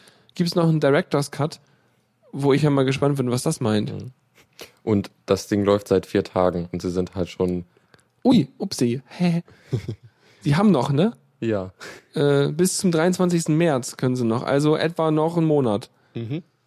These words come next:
Speaker 1: Ist
Speaker 2: Ja,
Speaker 1: schon
Speaker 2: sechsundzwanzig
Speaker 1: gut. Ich glaub, da kommt was.
Speaker 2: Tage.
Speaker 1: Krass.
Speaker 2: Ja.
Speaker 1: Ja, doch, doch.
Speaker 2: Das
Speaker 1: Also hier unten sind die, sind die, äh, Ziele nochmal, äh, erst-, ich guck mal kurz, was es mit dem Director's Cut meint. Okay,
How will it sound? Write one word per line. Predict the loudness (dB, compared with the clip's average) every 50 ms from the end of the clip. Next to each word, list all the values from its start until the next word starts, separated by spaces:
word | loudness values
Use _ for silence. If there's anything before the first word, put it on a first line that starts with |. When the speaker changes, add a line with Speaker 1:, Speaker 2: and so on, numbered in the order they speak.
| _ _ -20 -20 -20 -20 _ _ _ _ _ -4
Speaker 1:
Ist |
Speaker 2:
Ja, | -2 0 0
Speaker 1:
schon | 0 2 2 4 4 4 4
Speaker 2:
sechsundzwanzig | 6 6 4
Speaker 1:
gut. | 4 4 2
Ich | 0 0
glaub, | 0 0 2
da | 2 0
kommt | 0 2 0 0 2
was. | 2 0 0 0
Speaker 2:
Tage. | -4 -6 -8 -10 -10 -12 -14 _ _ _ _ _ _ _ _ _ _ _ _ _ _ _ _ _ _ _ _ -18
Speaker 1:
Krass. | -10 -6 -4 -2 0 0 0 0 0 0 -2 -4 -6 -12 -16
Speaker 2:
Ja. | -16 -18 -18 -20 _ _ _ _ _ -4 -2
Speaker 1:
Ja, | 0 2
doch, | 2 0 0 -2
doch. | -2 -2 -2 -2 -4 -12 _ _ _ -20 -20 -14 -10
Speaker 2:
Das | -4 -2
Speaker 1:
Also | 0 2 4
hier | 4 4 4
unten | 6 6 6 4
sind | 4 4 2 2 4
die, | 4 4 4
sind | 4 4 2 2
die, | 2 2 2
äh, | 2 2 2 2 2
Ziele | 0 0 0 2 2 2 2
nochmal, | 2 2 0 0 0 0 0 0 0 0 0 0 2 2 2 2 0 0 -2 -6 _ _ _ _ _ -8
äh, | -4
erst-, | -2 -2 -2 -4 -6 -10 _ _ _ _ _ _ _
ich | -12 -8 -4
guck | -4 -2 0
mal | -2 -2
kurz, | 0 0 -2 0 0
was | -2 -2 -2
es | 0 -2
mit | 0 0
dem | 2 2 2
Director's | 2 2 2 2 0 -2 -4 -2
Cut | -4 -6 -4 -2
meint. | 0 0 0 0 0
Okay, | -2 -4 -2 0 2 2 2